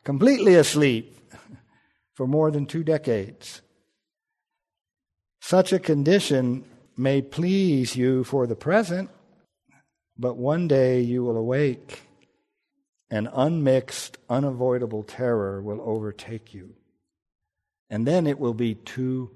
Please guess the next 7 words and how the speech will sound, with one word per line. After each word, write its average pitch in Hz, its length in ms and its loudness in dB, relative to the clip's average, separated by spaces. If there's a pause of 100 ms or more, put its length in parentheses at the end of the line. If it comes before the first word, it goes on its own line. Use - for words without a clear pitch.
late. 135 400 -6 (1120)
Then 185 180 -4
it 202 100 -6
will 202 120 -8
be 196 160 -16
too 226 200 -16
late. 262 540 -2